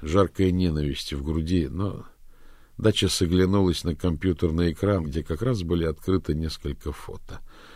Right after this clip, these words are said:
Их дом в ночь убийства, толпа соседей и репортёров во дворе, здание Кейп-Хейвенского полицейского участка и Уок, сфотографированный много раньше, улыбающийся,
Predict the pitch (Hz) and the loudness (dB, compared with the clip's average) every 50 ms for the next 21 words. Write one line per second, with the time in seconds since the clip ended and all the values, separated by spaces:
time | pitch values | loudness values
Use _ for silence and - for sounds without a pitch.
0 | - - - - 110 104 92 82 87 110 104 90 78 73 82 90 95 85 - - | -20 -10 0 2 4 4 4 6 8 8 8 6 4 0 2 2 2 0 0 -2
1 | 82 76 73 85 80 - - - 71 73 - - 87 87 76 - 104 95 - - | -2 -2 0 -2 -2 -4 -6 -8 -8 -6 -2 0 0 0 2 4 4 4 4 2
2 | 90 82 - - 101 92 82 85 85 82 78 76 - - 78 78 - - 87 87 | 0 0 2 0 0 2 2 2 2 2 2 0 0 -2 -2 -2 -2 0 0 0
3 | 87 82 - - 78 76 76 78 78 73 71 71 - - - - - - - 82 | 0 -2 -4 -6 -6 -4 -2 -2 -2 -2 -4 -8 -12 -16 -18 -18 -18 -8 -4 0
4 | 85 87 110 107 98 95 98 98 92 - - 101 98 92 76 - - 98 95 92 | 6 8 8 10 8 8 4 4 2 4 4 6 6 6 4 4 4 4 6 6
5 | 85 80 73 - - - 82 78 73 - - 80 80 82 73 - 87 85 78 - | 4 2 -2 -4 -4 -2 -2 -2 -2 -2 -2 0 0 -2 -2 0 -2 -2 -2 -4
6 | - - 73 73 73 71 - - 80 80 - - - - 71 - - - - - | -6 -4 -4 -2 -4 -4 -4 -4 -4 -4 -6 -8 -10 -10 -10 -10 -10 -16 -20 -20
7 | - - - - - 123 143 - - 92 87 76 76 73 73 - - - - - | -20 -20 -12 -4 0 0 2 2 2 0 -2 0 0 -2 -4 -4 -6 -10 -8 -8
8 | - - 90 80 80 80 76 - 87 87 85 80 80 80 78 73 73 73 73 71 | -4 -2 0 0 0 0 0 0 0 2 2 2 0 0 -2 -2 -2 -2 -2 -2
9 | 71 73 71 71 67 69 - - - - - - - 151 160 165 143 151 110 78 | -2 -4 -4 -6 -8 -10 -12 -12 -12 -12 -10 -6 -2 -2 0 2 2 2 0 0
10 | 64 57 - - - - 69 - - - - - - | -2 -6 -8 -8 -8 -8 -8 -10 -10 -8 -10 -10 -12